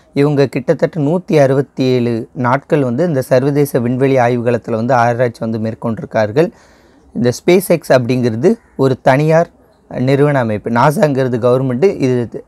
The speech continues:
ஒரு தனியார் நிறுவன அமைப்பு தான் SpaceX. இதோட சி இ ஓ வந்து யாருன்னு பார்த்தீங்கன்னா, எலான் மஸ்க் வந்து இதோட சி இ ஓ.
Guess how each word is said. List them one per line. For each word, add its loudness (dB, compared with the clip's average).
ஒரு 0
தனியார் 2
நிறுவன -2
அமைப்பு -4
தான் -4
SpaceX. -2
இதோட 0
சி 0
இ 4
ஓ 2
வந்து -2
யாருன்னு 0
பார்த்தீங்கன்னா, -2
எலான் 2
மஸ்க் -12
வந்து -2
இதோட 0
சி -4
இ -4
ஓ. 0